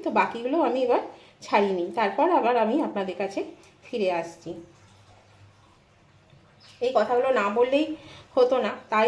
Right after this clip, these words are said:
বললাম। অনেক দিন থেকেই ভাবছি বলবো, কিন্তু বলা হয়ে উঠছে না। আর আমার গলা শুনে বুঝতে পারছেন যে আমার শরীরটা বেশ খারাপ, বেশ জ্বর জ্বর, সবার বাড়িতে বকছে। কি করব, না করলে নয়, তাই করছি। এই দেখুন বন্ধুরা, পুদিনা পাতাটা আমি ছাড়িয়ে নিয়েছি।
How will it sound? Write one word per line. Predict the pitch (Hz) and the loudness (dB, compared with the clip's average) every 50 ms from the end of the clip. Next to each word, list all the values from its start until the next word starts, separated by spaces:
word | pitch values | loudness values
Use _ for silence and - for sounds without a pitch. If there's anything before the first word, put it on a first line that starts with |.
| 240 226 | 2 0
বললাম। | 214 208 208 202 220 240 220 | 2 2 4 4 2 2 0
অনেক | 202 202 220 220 | -2 -2 -2 -2
দিন | 220 240 240 | -4 -4 -4
থেকেই | - 247 240 247 254 254 240 | -2 -2 -2 -2 -2 -2 -2
ভাবছি | 202 - - - 254 220 | -2 -4 -4 -8 -8 -4
বলবো, | 208 202 196 190 208 254 | -2 0 0 0 -2 -4
কিন্তু | 269 - 226 220 202 - 240 220 | -4 -4 -6 -6 -4 -4 -4 -4
বলা | 196 185 175 190 208 214 | -2 -2 -2 -2 -2 -4
হয়ে | 214 208 196 190 196 | -4 -4 -4 -2 -2
উঠছে | 202 185 - - - 214 196 | -4 -4 -6 -8 -10 -10 -8
না। | 202 247 285 - - - - - - - - - | -8 -10 -12 -14 -14 -12 -12 -12 -12 -14 -12 -6
আর | 214 220 | -2 -2
আমার | 208 220 247 - | 0 0 0 2
গলা | 196 180 180 196 214 | 2 2 2 2 0
শুনে | - - 254 247 262 | -2 -4 -4 -4 -4
বুঝতে | 233 226 220 - - 233 | -4 -4 -4 -4 -4 -4
পারছেন | 226 233 - - 277 269 | -2 -4 -4 -4 -2 -2
যে | 247 220 | 0 0
আমার | 202 208 208 208 | -2 -2 -4 -4
শরীরটা | - 214 190 175 - - 214 | -4 -6 -6 -4 -4 -4 -2
বেশ | 202 185 190 - - - | -2 -4 -6 -6 -8 -6
খারাপ, | - 170 175 220 - - - - - - - - - - - - - - - - - - - - - - - - - - - - - | -4 -2 -2 -2 -4 -8 -12 -16 -18 -18 -18 -20 -20 -20 -20 -20 -20 -20 -20 -20 -20 -20 -20 -20 -20 -20 -20 -20 -20 -20 -20 -16 -6
বেশ | 214 202 214 202 196 | -2 -2 -2 0 0
জ্বর | 196 196 185 185 - | 0 0 0 0 0
জ্বর, | 196 214 214 | -2 -2 -2
সবার | - 190 190 196 165 | 0 0 0 0 0
বাড়িতে | 160 156 170 - - 214 208 190 | -2 -2 -4 -4 -6 -6 -6 -6
বকছে। | 180 180 - - - 240 254 269 - - - - - - - | -8 -10 -10 -8 -6 -4 -4 -4 -6 -12 -18 -20 -20 -16 -12
কি | 254 247 - | -12 -6 -2
করব, | 220 202 202 208 214 214 | 0 0 0 0 0 -2
না | 196 175 180 175 - | -2 -4 -6 -4 -2
করলে | 202 208 214 208 208 | -2 0 0 0 0
নয়, | 208 202 202 220 220 - | 0 0 -2 -4 -4 -4
তাই | 214 190 185 185 - | -4 -4 -4 -4 -4
করছি। | 190 165 165 - - - 190 196 - - - - - - - - - - - - _ - | -6 -6 -6 -8 -12 -12 -12 -12 -12 -14 -16 -18 -18 -18 -20 -20 -20 -20 -20 -20 _ 0
এই | - 254 | 2 4
দেখুন | 302 302 311 349 330 339 | 4 6 6 6 6 6
বন্ধুরা, | 320 320 330 330 320 339 392 | 6 6 6 6 6 6 4
পুদিনা | - 359 277 269 285 294 294 | 4 0 0 0 2 2 4
পাতাটা | 285 277 277 277 277 285 285 | 4 4 2 2 2 0 2
আমি | 285 294 294 | 2 0 0
ছাড়িয়ে | - - 226 233 262 262 262 | 0 -2 -2 -2 -2 -2 -2
নিয়েছি। | 262 262 262 262 262 - 339 | 0 0 -2 -2 -2 -2 -2